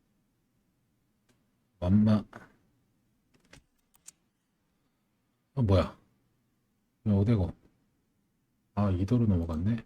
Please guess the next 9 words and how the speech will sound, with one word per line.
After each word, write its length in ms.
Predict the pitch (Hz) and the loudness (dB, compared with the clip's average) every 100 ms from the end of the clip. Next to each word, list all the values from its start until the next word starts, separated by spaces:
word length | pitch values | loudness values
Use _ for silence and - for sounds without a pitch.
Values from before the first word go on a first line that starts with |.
| _ - | _ -10
아니야, 260 | 90 110 | -6 -4
아니야. 300 | 98 101 95 82 _ _ _ _ _ _ _ _ _ _ _ - | -4 -4 -6 -10 _ _ _ _ _ _ _ _ _ _ _ -4
아이, 320 | 110 123 123 - _ - | 0 2 0 -6 _ -14
아이, 320 | - 104 123 127 _ - - | -4 0 0 -2 _ -20 -10
아이. 340 | 95 110 123 - _ - _ _ _ _ _ _ _ _ _ _ _ _ _ _ _ _ _ _ _ - | -4 -2 -2 -6 _ -20 _ _ _ _ _ _ _ _ _ _ _ _ _ _ _ _ _ _ _ -4
에이, 520 | 98 101 101 92 85 | 0 2 2 0 -4
다시, 260 | - 98 - | -6 -8 -4
다시 220 | 98 95 | -2 0
합시다. 380 | 98 - 76 - | -2 -2 -8 -10